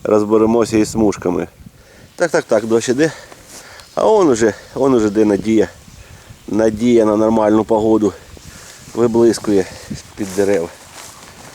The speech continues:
Бджілка продовжує, бджілка продовжує збиратись. А є дурна така, що і вилітає. Незрозуміло, куди вона летить в такий дощ.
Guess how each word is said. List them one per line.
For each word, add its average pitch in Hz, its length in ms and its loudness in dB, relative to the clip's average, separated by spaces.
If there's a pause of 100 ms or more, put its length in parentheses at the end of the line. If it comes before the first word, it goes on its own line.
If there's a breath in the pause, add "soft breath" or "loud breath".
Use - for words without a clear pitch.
(1300 loud breath)
Бджілка 113 600 -4 (160)
продовжує, 107 560 2 (1000 loud breath)
бджілка 104 500 0
продовжує 120 760 0 (760 loud breath)
збиратись. 131 720 -2 (720 loud breath)
А 151 100 0
є 190 140 0
дурна 151 460 2
така, 147 280 -2
що 127 180 -2 (100)
і 120 200 0 (360 loud breath)
вилітає. 98 720 2 (800 loud breath)
Незрозуміло, 127 720 2
куди 131 280 0
вона 123 240 2
летить 113 300 0
в - 40 -14
такий 110 260 -4
дощ. 104 380 -2